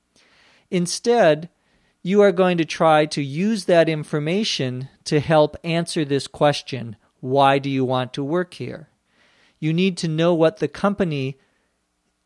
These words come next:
has as its own mission in order to match that with your own ideas. If you are interviewing with a large U S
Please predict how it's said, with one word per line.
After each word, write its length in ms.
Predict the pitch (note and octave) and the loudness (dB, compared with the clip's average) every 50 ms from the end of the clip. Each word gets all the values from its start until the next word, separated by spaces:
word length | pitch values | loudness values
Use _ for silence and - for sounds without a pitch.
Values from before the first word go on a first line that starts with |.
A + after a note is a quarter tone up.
| _ _ - | _ _ -10
has 460 | - C3+ D#3+ D#3+ D#3 D3+ D3+ D3 - G#3 | -4 0 2 4 4 4 2 2 -2 -4
as 260 | - D#3+ D3 C3 C#3 | -2 -2 -2 0 -2
its 220 | C#3+ C3 - - _ | -4 -4 -4 -12 _
own 360 | - F#3 G3 G#3+ G#3+ F#3 D#3 C#3 | 0 0 2 2 2 0 -2 -4
mission 480 | C3+ A#2+ - - C#3 B2+ A#2+ D#3 F#3+ _ _ _ _ _ _ - | -6 -6 -6 -8 -10 -10 -10 -12 -14 _ _ _ _ _ _ -4
in 160 | D#3+ D3+ D#3 | -2 0 2
order 240 | D3+ D3+ D3 D3+ D3 | 4 4 4 4 2
to 160 | D3 - C#3+ | 0 -2 -6
match 600 | C3 C3+ C#3+ D3 D3 D3+ D#3 D#3+ - - - - | -6 -4 -4 -2 0 0 0 -2 -4 -8 -12 -10
that 340 | - C3 B2+ B2+ B2 - - | -8 -8 -8 -8 -8 -12 -6
with 320 | C#3 C#3+ C3+ C3 - _ _ _ _ _ _ _ | -4 -4 -4 -4 -8 _ _ _ _ _ _ _
your 220 | - C#3 C#3+ C#3+ C#3 | -4 0 2 2 2
own 220 | C3+ C3+ C3 C3 | 2 0 -2 -4
ideas. 800 | B2+ B2 A#2+ A#2+ A#2 D3+ D3+ C#3 A#2+ B2 B2 C#3 - - - _ _ _ _ _ _ _ _ _ _ _ _ _ _ _ _ _ _ _ _ _ _ _ - | -4 -6 -6 -8 -4 -4 -2 -2 -4 -6 -8 -14 -14 -16 -18 _ _ _ _ _ _ _ _ _ _ _ _ _ _ _ _ _ _ _ _ _ _ _ -4
If 200 | F3 F3 F3 - | -4 -4 -4 -2
you 140 | F#3+ G3 F#3 | 0 2 4
are 160 | E3+ E3 - - | 4 2 2 0
interviewing 880 | G#3+ A#3+ C#4 C#4+ A#3 F#3 F3+ F3+ E3+ E3 E3 E3 E3 D#3+ D#3+ D#3+ - - - | -4 -4 -2 -2 -4 -2 2 2 2 4 2 0 0 -2 -4 -6 -8 -8 -4
with 320 | C#3+ D3 D3+ D3 - - - - | 2 4 4 2 2 -4 -8 -6
a 220 | D3 C#3+ C#3 C3+ | -4 -2 -2 -4
large 840 | C3 C3 C3+ C#3 C#3 D3 D#3 D#3 D#3+ D3+ C#3 C3 B2+ - - _ _ _ _ _ _ _ _ - | -2 0 0 2 2 4 2 2 2 0 -4 -6 -10 -12 -12 _ _ _ _ _ _ _ _ -18
U 380 | E3+ D3+ D3+ F3 F#3 F3 E3 E3 | -14 -8 -2 0 2 4 4 4
S 420 | C#3 - - - - - - | 4 2 -4 -12 -14 -14 -14